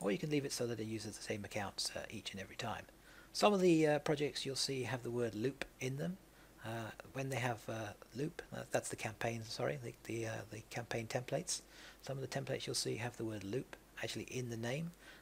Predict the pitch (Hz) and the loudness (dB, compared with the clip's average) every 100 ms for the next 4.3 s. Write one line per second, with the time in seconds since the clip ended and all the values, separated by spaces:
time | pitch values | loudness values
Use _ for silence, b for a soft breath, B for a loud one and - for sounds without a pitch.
0 | - 123 143 156 143 131 127 127 123 135 | -4 -2 2 2 2 0 0 0 0 0
1 | 135 135 - 117 113 - 117 - - 135 | 2 2 0 -4 -4 -4 -2 -2 0 -2
2 | 113 104 101 113 123 113 110 110 104 113 | -2 -6 -2 -2 0 -2 -2 -4 -4 -4
3 | 127 160 - B B - 113 113 110 117 | -2 -2 -4 B B -10 -4 -2 -2 0
4 | 127 160 - | 2 2 0